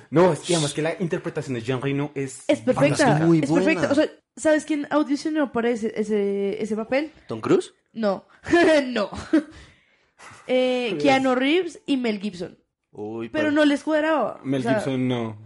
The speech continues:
Speaker 1: Hubiera
Speaker 2: Mel
Speaker 1: sido
Speaker 2: Gibson
Speaker 1: una
Speaker 2: solo
Speaker 1: persona
Speaker 3: Keanu
Speaker 1: más
Speaker 3: es un
Speaker 1: cristiana.
Speaker 3: poquito igual de frío y inex-, e inexpresivo, pero
Speaker 2: No,
Speaker 3: no,
Speaker 2: yo,
Speaker 3: Jean
Speaker 2: yo
Speaker 3: Reno
Speaker 2: siento que
Speaker 3: quedó.
Speaker 2: ese papel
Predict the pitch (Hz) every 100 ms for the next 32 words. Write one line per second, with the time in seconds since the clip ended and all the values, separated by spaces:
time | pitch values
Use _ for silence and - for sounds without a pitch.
0 | 113 - 233 247 240 226 240 226 220 -
1 | - 175 160 170 127 180 107 175 175 180
2 | 170 180 180 180 - _ _ _ _ 165
3 | 175 180 175 170 175 175 175 165 - -
4 | - 135 131 131 - 123 120 143 147 123
5 | 110 104 98 95 - 269 294 294 254 233
6 | 320 349 311 320 370 - 262 285 302 294
7 | 277 262